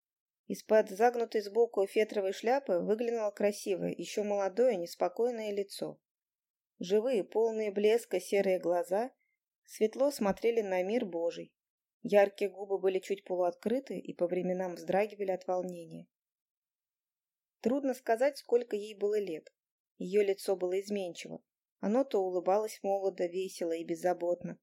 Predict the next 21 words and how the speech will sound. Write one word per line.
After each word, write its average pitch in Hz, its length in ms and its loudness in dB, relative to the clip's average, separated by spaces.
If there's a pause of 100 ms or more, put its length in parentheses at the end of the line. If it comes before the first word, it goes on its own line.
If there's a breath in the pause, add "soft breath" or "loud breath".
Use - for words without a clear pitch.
(360)
то 190 140 -2
хмурилось 220 720 -2
и 190 80 -4
как-то - 360 -2
разом 208 380 0
в 170 60 -2
одну 175 200 -2
минуту 185 400 -6
старело. 160 640 -4 (560)
Красивая 214 560 2
дама 214 300 4
волновалась, 190 640 0
это 180 200 -2
было 170 280 0
видно 208 280 -4
по 185 140 -4
всему. 165 460 -10 (920)
"Боже 269 360 4
мой, 180 260 -2
скоро 254 400 6
ли?" 165 280 -4